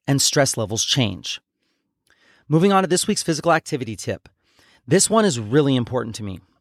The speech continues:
So important that I did a whole ninety-minute masterclass episode on this topic. Your feet, your foundation,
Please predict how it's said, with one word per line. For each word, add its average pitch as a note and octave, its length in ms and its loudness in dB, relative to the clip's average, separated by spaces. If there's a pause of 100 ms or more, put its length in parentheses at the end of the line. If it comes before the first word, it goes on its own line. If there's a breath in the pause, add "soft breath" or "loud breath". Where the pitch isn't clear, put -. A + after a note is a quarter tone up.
(140)
So F#3+ 240 4
important F#3 360 0
that D3+ 100 2
I C#3 80 4
did D3+ 160 2
a C3 60 2
whole D#3+ 520 0 (240 loud breath)
ninety-minute D3+ 760 2
masterclass C3 800 0
episode B2 400 0
on A#2 100 0
this A#2 140 -2
topic. A2 500 -2 (840 soft breath)
Your C#3 180 4
feet, - 560 -2 (560)
your C#3+ 220 4
foundation, C#3 800 2